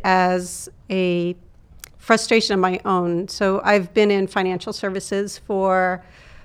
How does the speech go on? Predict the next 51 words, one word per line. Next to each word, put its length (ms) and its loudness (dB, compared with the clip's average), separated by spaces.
oh, 240 6
over 200 4
fifteen 460 -2
years, 420 0
working 380 2
with 320 -2
people. 440 0
My 180 2
degree, 460 2
undergrad, 440 4
actually 360 2
is 100 -2
in 120 2
sociology, 840 0
so 180 -6
I'm 80 0
very 240 6
interested 520 0
in 100 4
human 380 0
behavior. 800 -2
And 480 4
as 200 4
I 60 4
got 200 6
into 180 2
financial 480 0
services, 880 -2
I 80 4
saw 320 4
that 160 0
a 60 2
lot 260 4
of 120 0
the 260 0
systems 720 -2
are 100 -2
set 300 0
up 240 2
in 120 0
silos, 760 0
which 180 -4
make 220 -2
it 80 -6
very 340 4
difficult 600 -4
for 180 -6
people 360 -6
to 180 -8
really 420 2
know 460 0